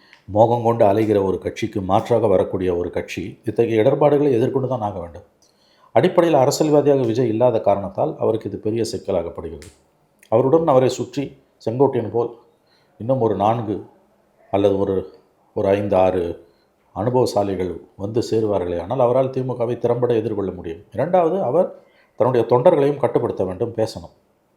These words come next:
மூன்றாவதாக, தொண்டரணி மாதிரியான கட்டுப்படுத்தக்கூடிய ஒரு அமைப்பு உருவாக்க வேண்டும். அப்படிலாம் யாரும் யாரையெல்லாம் அடக்கி ஒடுக்கிடலாம் முடியாது. இயற்கைக்கு விரோதமானது இது. இதெல்லாம் வந்து புதிதாக எதுவும் நிகழவில்லை.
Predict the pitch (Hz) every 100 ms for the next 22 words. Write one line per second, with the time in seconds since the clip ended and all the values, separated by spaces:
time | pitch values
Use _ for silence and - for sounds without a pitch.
0 | _ _ _ _ _ - 104 131 127 123
1 | 110 117 - 104 120 104 98 101 101 95
2 | 110 101 98 113 107 101 95 104 87 90
3 | 90 95 85 87 - 78 76 - _ _
4 | _ _ _ - - 123 156 147 139 160
5 | 135 135 143 135 120 123 123 107 110 107
6 | 95 98 87 82 80 _ _ _ _ _
7 | 101 107 - 101 95 95 98 90 87 80
8 | 78 87 _ _ _ - 107 117 151 156
9 | 147 160 160 151 165 165 156 143 131 110
10 | 107 104 85 85